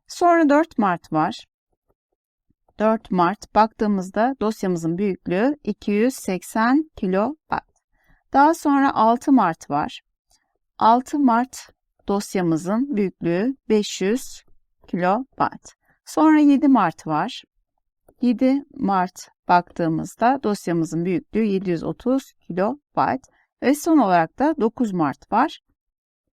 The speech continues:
Dokuz Mart'a baktığımızda dosyamızın büyüklüğü iki yüz altmış kilobayt. Şimdi tarihi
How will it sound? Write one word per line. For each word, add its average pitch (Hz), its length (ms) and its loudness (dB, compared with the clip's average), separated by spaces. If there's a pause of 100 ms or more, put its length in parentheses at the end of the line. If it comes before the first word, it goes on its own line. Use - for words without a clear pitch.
(180)
Dokuz 240 420 0
Mart'a 170 420 -4
baktığımızda 151 760 -4
dosyamızın 170 580 -4
büyüklüğü 196 480 -2
iki - 260 -6
yüz 175 140 -4
altmış 196 580 -2
kilobayt. - 800 -4 (640)
Şimdi 311 440 -2 (340)
tarihi 294 580 0